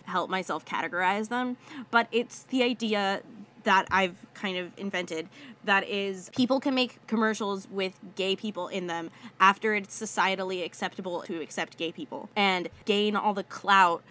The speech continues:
of progressiveness without taking any risks of, like, pissing off conservative folks.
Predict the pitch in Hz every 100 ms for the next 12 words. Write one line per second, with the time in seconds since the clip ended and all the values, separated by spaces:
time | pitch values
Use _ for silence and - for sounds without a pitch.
0 | - 190 185 180 180 - - 202 180 185
1 | 196 180 175 180 139 156 - - - -
2 | 202 185 180 - 196 190 175 185 180 180
3 | 170 - - - - - - 185 175 170
4 | 160 - 175 170 160 - - - - 196
5 | 185 170 160 - 175 170 151 156 104 -
6 | - -